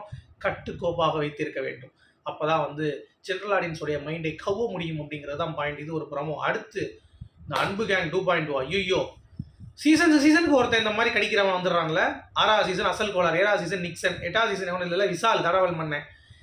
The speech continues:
எட்டாவது சீசனுக்கு இந்த மூதேவி வந்திருக்கு. யார்? எஃப் ஜே. அதாவது, அது சொல்லுது, "பார்வதி என்னை வந்து அங்க பிடிச்சா,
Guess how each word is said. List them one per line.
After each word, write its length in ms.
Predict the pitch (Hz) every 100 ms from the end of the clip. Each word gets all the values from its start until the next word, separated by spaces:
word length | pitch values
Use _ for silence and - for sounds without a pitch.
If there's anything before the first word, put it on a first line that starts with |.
| -
எட்டாவது 360 | 226 247 262 202
சீசனுக்கு 260 | 190 247
இந்த 120 | 214
மூதேவி 320 | 190 196 196 175
வந்திருக்கு. 320 | 165 151 151
யார்? 240 | 175 180
எஃப் 160 | 170 151
ஜே. 380 | 170 160 - _ _ _ - - _
அதாவது, 360 | 151 208 240 185
அது 240 | 170 196
சொல்லுது, 540 | 247 208 202 226 175 - - _ -
"பார்வதி 440 | 165 208 220 180
என்னை 200 | 165 156
வந்து 160 | 151 165
அங்க 180 | 151 156
பிடிச்சா, 640 | 156 160 147 131 151 131